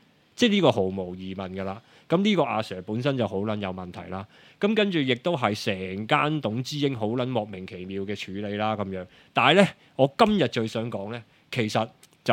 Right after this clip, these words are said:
係董子英點解可以咁撚莫名其妙地處理？原因係咩呢？董子英並唔係一間普通嘅中學嚟嘅，其實。董子英亦都唔係一間普通喺學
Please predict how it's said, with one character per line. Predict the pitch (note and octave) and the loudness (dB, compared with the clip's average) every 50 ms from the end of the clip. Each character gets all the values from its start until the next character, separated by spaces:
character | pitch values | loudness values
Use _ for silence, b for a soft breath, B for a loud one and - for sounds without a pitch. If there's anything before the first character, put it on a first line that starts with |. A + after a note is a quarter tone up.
| A2 G2+ | 4 6
係 | A2 G2+ G#2+ B2 - | 4 4 2 2 -2
董 | A#2 G2+ G2+ B2+ D3+ | -4 -2 -2 -2 -2
子 | D3+ - E3+ | -2 -2 0
英 | F3 E3 E3 E3 D3 | 2 4 4 4 2
點 | - A#2+ C3+ C3+ | 2 2 4 4
解 | C3+ B2 | 4 4
可 | - B2+ | 4 2
以 | C3 B2+ | 2 2
咁 | B2 B2 G#2+ G#2+ G#2+ | 2 0 -2 -2 -4
撚 | G#2 G#2 | -6 -6
莫 | A2+ A2+ G#2 G2+ | -6 -8 -10 -12
名 | G#2+ F#2+ F2 F2 | -14 -18 -20 -20
其 | - F#2 F2+ F2 | -20 -20 -20 -20
妙 | F#2 F2+ | -20 -20
地 | F2 F2+ F2+ | -20 -20 -20
處 | - - F#2+ | -20 -20 -20
理？ | F#2 F#2 F2 _ b b b b b b b _ | -20 -20 -20 _ b b b b b b b _
原 | C#3+ C#3+ C#3+ D#3 G3 | -2 0 0 2 2
因 | B3 B3+ A3+ | 2 4 6
係 | F#3 D3+ D#3 | 6 6 8
咩 | F3+ G3+ G#3+ | 8 6 6
呢？ | A3 G#3+ F3 - - b b b b b b b b b b | 6 6 4 4 0 b b b b b b b b b b
董 | - B2 C3+ G3+ A#3 | 6 8 8 8 8
子 | - - A#3 | 8 8 8
英 | C4+ C4 B3 | 8 8 8
並 | F#3+ D#3 A#2 G#2 G#2 | 8 6 6 6 4
唔 | |
係 | B2 E3 | 2 4
一 | F3 | 6
間 | A3 G#3+ G3+ | 6 6 6
普 | - - - A2+ A2 C3 | 6 2 2 2 2 4
通 | D#3+ F3 D#3+ | 4 6 6
嘅 | C#3 A#2+ | 4 4
中 | - C3+ C3+ B2 | 2 2 2 2
學 | G#2+ | 0
嚟 | G2+ G2+ F2 | 0 -2 -4
嘅， | F2+ F#2+ F#2+ F2+ F2 | -6 -6 -4 -4 -6
其 | F2 - F#2+ | -8 -10 -12
實。 | F2+ F2 F2 F#2+ - _ _ _ _ _ _ _ _ _ _ _ _ _ _ _ _ _ _ _ _ _ _ _ _ _ _ _ _ _ _ _ _ _ _ | -12 -12 -14 -18 -20 _ _ _ _ _ _ _ _ _ _ _ _ _ _ _ _ _ _ _ _ _ _ _ _ _ _ _ _ _ _ _ _ _ _
董 | - C3+ F#3 A3+ | 4 4 4 6
子 | - G#3+ | 6 6
英 | B3+ B3+ A#3 | 6 8 8
亦 | F3+ | 6
都 | E3 - G#3+ | 6 6 6
唔 | D#3+ | 6
係 | E3+ | 6
一 | F#3 | 8
間 | G#3+ G#3+ G#3 | 8 6 6
普 | - - - G#2+ G#2 B2+ D#3+ G3 | 6 2 2 2 2 2 4 4
通 | F3+ F#3 F#3 | 4 4 6
喺 | E3+ C#3 C#3 | 8 8 6
學 | B2+ - B2+ A2+ G#2 | 8 6 2 2 2